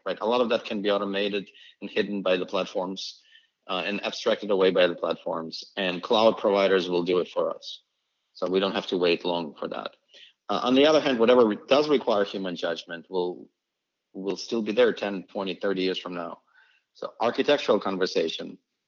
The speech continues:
will probably still happen twenty years from now. You still need to make,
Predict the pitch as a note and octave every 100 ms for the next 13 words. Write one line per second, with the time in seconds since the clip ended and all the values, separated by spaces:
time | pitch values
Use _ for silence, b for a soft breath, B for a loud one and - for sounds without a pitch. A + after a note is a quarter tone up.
0 | _ _ _ _ _ _ _ _ - G2
1 | A#2+ B2 B2+ B2+ A#2+ D3+ C#3 E3 - D#2+
2 | - - F2+ F2 E2+ - F2+ D#2+ D#2+ -
3 | _ _ _ B2+ A2 G#2+ - B2 B2 B2
4 | B2 - A#2+ A#2+ A#2+ A#2